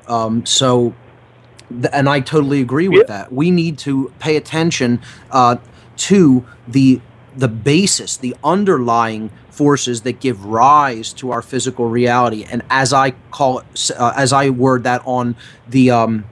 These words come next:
Speaker 1: uh, What on Earth is Happening radio show, the causal factors, the actual wheelwork of nature itself. Instead of paying attention so much to just the physical interactions,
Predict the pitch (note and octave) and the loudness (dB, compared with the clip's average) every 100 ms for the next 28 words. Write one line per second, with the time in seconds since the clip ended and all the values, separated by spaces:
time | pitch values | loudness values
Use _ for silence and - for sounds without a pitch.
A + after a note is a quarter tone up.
0 | - B2 A#2 C3+ B2 B2 A#2 A2+ C#3+ D3+ | -8 -4 0 2 2 0 -2 -2 -2 -2
1 | C#3 A#2+ C3+ D3+ B2 - A#2+ A2 - - | -2 -4 -2 -2 -4 -6 -8 -8 -10 -6
2 | - C#3+ B2+ A#2 - C#3 C#3+ - F2 - | 0 2 0 -4 -2 -2 -2 -8 -12 -12
3 | - - - B2+ C3+ C#3+ - C#3+ B2+ A2+ | -14 -20 -4 0 2 2 -2 -4 -4 -4
4 | B2 C#3+ D3+ C3+ C3+ B2+ A#2+ A2+ C3+ C3 | -2 0 0 0 -4 -4 -12 -8 -8 -8
5 | - B2+ B2 - - D#3 E3 - - - | -10 -10 -10 -6 -2 0 0 -2 -14 -20
6 | - A#2+ - C#3 B2+ - C#3+ B2+ - C#3+ | -8 -6 -2 -2 -2 -4 -2 -2 -2 -4
7 | C#3 C3 A#2+ - - E3 F#3 C3+ A2+ - | -2 0 0 2 2 2 2 2 -2 -8
8 | - A2+ F#2+ B2+ C#3+ - A#2 - D3 C#3+ | -10 -10 -6 -2 -2 -4 -10 -2 0 0
9 | C3+ B2 C3 A#2+ A#2+ B2+ D#3+ B2 G2+ G2 | 0 -2 -2 -2 0 0 0 -4 -12 -12